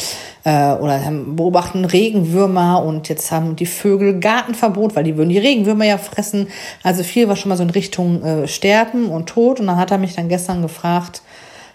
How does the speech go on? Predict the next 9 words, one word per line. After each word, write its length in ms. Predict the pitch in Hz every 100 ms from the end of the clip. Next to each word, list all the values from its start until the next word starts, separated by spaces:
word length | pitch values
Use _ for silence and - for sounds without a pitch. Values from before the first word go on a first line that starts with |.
| -
äh, 340 | 165 160 156 - -
<clears throat> 200 | - 185
„Mama, 320 | 175 180 180
müssen 380 | 165 180 175 185
wir, 140 | 175 -
müssen 300 | 185 196 190
wir 120 | 185
alle 220 | 175 156
sterben?“ 480 | 139 - 123 110 135